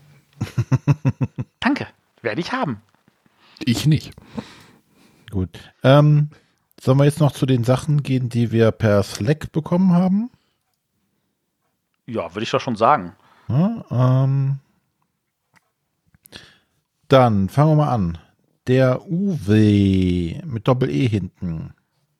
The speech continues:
Speaker 3: äh, hat sich für, äh, Cooper Island, King's Dilemma und Brüssel neunzehn, äh, achtzehnhundertsiebenundneunzig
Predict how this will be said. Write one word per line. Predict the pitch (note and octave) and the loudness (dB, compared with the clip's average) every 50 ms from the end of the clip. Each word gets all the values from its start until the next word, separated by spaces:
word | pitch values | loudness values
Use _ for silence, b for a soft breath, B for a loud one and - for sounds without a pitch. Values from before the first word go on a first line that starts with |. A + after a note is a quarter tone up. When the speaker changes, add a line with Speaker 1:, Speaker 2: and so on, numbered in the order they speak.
| b b b b b b b b b b b b _ | b b b b b b b b b b b b _
Speaker 3:
äh, | - C#3 | 2 4
hat | D3 D3 D3 D3 C#3+ C#3 C3+ D3 C#3+ - | 6 6 6 6 6 4 2 2 2 2
sich | D3+ C#3 - | 0 -2 0
für, | - C#3 C#3 C3 A#2+ A#2 A2+ G#2+ G#2+ G#2 - _ _ _ _ _ _ _ _ _ - | 0 2 2 4 6 6 6 4 2 2 -2 _ _ _ _ _ _ _ _ _ -6
äh, | - A#2+ A#2+ A#2 A2+ A2 A2 G#2+ G#2+ G#2 G#2 G#2 G2+ G2+ G2 G2+ - | -2 0 2 2 2 2 2 0 0 0 0 0 -2 -2 -4 -4 -6
Cooper | - - - F3 D3+ E3+ D3 G2 | -6 -4 -4 -2 0 0 0 2
Island, | A#2 C3+ C#3 C3+ C#3+ C#3 C3+ C3 | 2 2 2 4 2 2 0 0
King's | - - E3+ F3 - | -2 -2 -2 -2 -2
Dilemma | - - C#3 A#2+ B2 B2 B2 B2 A#2+ A#2+ B2+ | -2 -2 0 2 2 2 4 2 2 2 0
und | - - - A#2+ A#2+ A#2+ A2+ - - _ | -2 -2 -2 0 0 0 -2 -6 -10 _
Brüssel | - B2 A#2 A#2 A2 C#3 D3+ - - C3 G2+ F#2+ F#2 E2+ F2 - | -12 -2 0 2 2 2 2 2 2 4 4 4 4 2 0 -2
neunzehn, | - G#2 A2 A2+ - - G#2+ G#2+ G2+ A#2 F3 - - | -2 0 0 0 -2 -2 -2 -2 -4 -6 -8 -6 0
äh, | - G#2 | 2 4
achtzehnhundertsiebenundneunzig | F2+ G2+ - - - A#2+ A2 G#2+ G2 G#2+ A2 A2 A#2 - - F#2 D3+ - - | 4 2 2 0 -4 -4 -2 -2 0 0 0 0 0 -2 -4 -6 -6 -8 -14